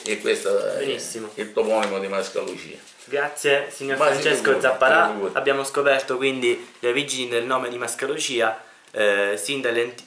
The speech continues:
Speaker 2: dalle antiche origini romane fino al corso del Seicento e del Settecento.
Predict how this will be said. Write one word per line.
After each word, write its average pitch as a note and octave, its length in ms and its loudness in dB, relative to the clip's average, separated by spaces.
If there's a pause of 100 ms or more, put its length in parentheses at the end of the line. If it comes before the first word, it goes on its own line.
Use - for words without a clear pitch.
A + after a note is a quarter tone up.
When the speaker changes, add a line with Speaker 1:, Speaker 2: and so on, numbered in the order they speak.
(120)
Speaker 2:
dalle A#2+ 260 -2
antiche B2+ 380 -4
origini A2 420 -4
romane G#2+ 520 0 (120)
fino A2+ 540 -2
al G2+ 380 2
corso A2 300 -4
del G#2 140 -2
Seicento A2+ 480 -2
e G2+ 40 -4
del G2+ 80 -8
Settecento. G#2 760 -4